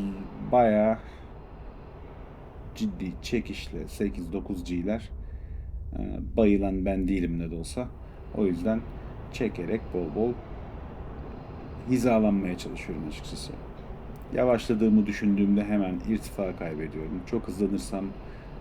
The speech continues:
burun yukarı verip kinetik enerjiyi potansiyele çevirebilirim. Böyle bir dengeyle birlikte F on sekizi kovalıyoruz ve iyi bir yere geldik gibi gözüküyor.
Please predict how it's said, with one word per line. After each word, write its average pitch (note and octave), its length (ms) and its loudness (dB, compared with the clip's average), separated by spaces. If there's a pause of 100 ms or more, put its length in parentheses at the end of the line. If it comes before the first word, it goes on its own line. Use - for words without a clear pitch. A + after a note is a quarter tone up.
(360)
burun A2+ 320 10
yukarı F#2 400 0
verip F#2 220 0 (520)
kinetik G#2 440 4
enerjiyi F2+ 520 -2
potansiyele F#2+ 600 0
çevirebilirim. D#2 680 -4 (880)
Böyle G#2+ 260 8
bir G2+ 140 4
dengeyle G#2+ 520 8
birlikte B2+ 480 2 (240)
F A2 60 2
on G#2 80 4
sekizi G2+ 460 -4
kovalıyoruz G#2 640 2
ve A2+ 240 6 (160)
iyi A#2 220 6
bir G2 120 6
yere F#2 280 2
geldik G#2+ 420 4
gibi F2 220 -2
gözüküyor. A#2+ 600 2